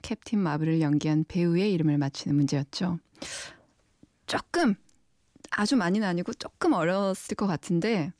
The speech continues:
<laughs> 금방 검색이라도 하면 이거 맞추기 정말 쉬운데 부득이하게 그렇지 못하는 상황에 있는 분들이 오늘도 꽤 계신 것 같습니다. 공삼일사님, 음,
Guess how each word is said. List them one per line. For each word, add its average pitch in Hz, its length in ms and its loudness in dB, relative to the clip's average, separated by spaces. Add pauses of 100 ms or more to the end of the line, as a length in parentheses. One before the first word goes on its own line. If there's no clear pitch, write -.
(260)
<laughs> - 1600 -6
금방 226 400 2
검색이라도 269 680 2
하면 247 440 0
이거 226 300 0
맞추기 202 440 -4
정말 262 440 2
쉬운데 226 500 0 (480)
부득이하게 196 500 0
그렇지 170 280 -4
못하는 262 360 2
상황에 208 360 0
있는 165 220 2
분들이 151 480 0
오늘도 170 680 0 (220)
꽤 156 140 -4
계신 175 300 -2
것 165 100 2
같습니다. 151 600 0 (720)
공삼일사님, 214 1160 2 (600)
음, 180 500 4